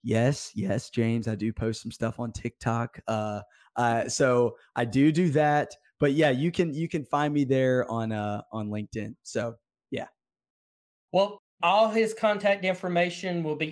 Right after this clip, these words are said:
Speaker 2: in the show notes. So if you're listening, uh, look on your app. You can see in the show notes. If you're watching, just look down under the video and, and click more, uh, in <laughs> that little word section, and you'll find more information. Hampton, thank you for your time today.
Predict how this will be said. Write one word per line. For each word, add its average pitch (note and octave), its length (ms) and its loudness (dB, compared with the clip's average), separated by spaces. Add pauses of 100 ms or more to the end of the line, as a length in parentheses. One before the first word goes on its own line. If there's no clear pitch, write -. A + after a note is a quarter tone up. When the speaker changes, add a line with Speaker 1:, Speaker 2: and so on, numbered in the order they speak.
Speaker 2:
in E3+ 120 0
the D3+ 80 -2
show E3+ 280 2
notes. F#3 340 -2
So C#3+ 140 -4
if C#3 180 -8
you're C#3 160 -4
listening, G#3 560 -2 (760)
uh, F3+ 180 4
look G#3 240 2
on G3+ 100 2
your F3+ 120 4
app. G3+ 320 0 (160)
You D#3+ 60 -14
can D#3 80 -14
see G3 160 0
in F#3 40 0
the F3+ 60 -2
show G3 180 0
notes. F#3+ 240 0
If - 140 -12
you're D#3 100 -4
watching, F3+ 420 2
just E3 220 -6
look F3 220 -2
down E3+ 340 2
under D#3+ 240 -2
the D3+ 120 -8
video D#3+ 540 0
and, C#3+ 380 -8
and C#3 180 -16 (320)
click F#3 280 -2
more, E3 540 4 (280)
uh, C#3+ 180 -6
in D#3+ 240 -4
<laughs> - 40 -20
that F3 100 -2
little F3 240 -4
word E3+ 320 0
section, E3+ 500 -6
and D#3 120 -6
you'll D#3 200 -6
find D3+ 240 -4
more C#3+ 220 -8
information. C3 480 -18 (320)
Hampton, G3 360 0 (100)
thank G3 300 0
you G#3+ 180 -4
for F#3+ 140 -8
your D#3 160 0
time F3+ 420 0
today. F#3 360 2